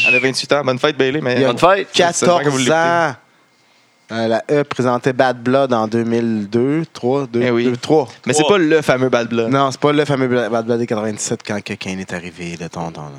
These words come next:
Speaker 1: Quatre-vingt-dix-huit.
Speaker 3: Euh, c'est ça.
Speaker 2: Quatre-vingt-dix-huit. Euh, non, c'est ça, c'était le premier, euh, brand split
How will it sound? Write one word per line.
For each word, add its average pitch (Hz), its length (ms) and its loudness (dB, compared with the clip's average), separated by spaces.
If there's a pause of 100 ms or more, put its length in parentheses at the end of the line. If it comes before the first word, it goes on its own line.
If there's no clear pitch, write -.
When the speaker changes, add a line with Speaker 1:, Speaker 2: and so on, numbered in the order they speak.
(240)
Speaker 1:
Quatre-vingt-dix-huit. 117 380 -4
Speaker 3:
Euh, 113 40 -8
c'est - 220 -12
ça. - 100 -18
Speaker 2:
Quatre-vingt-dix-huit. 95 460 -8 (960)
Euh, 107 320 0 (120)
non, 131 120 0
c'est 120 80 -6
ça, - 100 -2
c'était 139 140 0
le 123 80 0
premier, 156 400 0
euh, 117 600 2
brand 123 260 -2
split 135 240 -4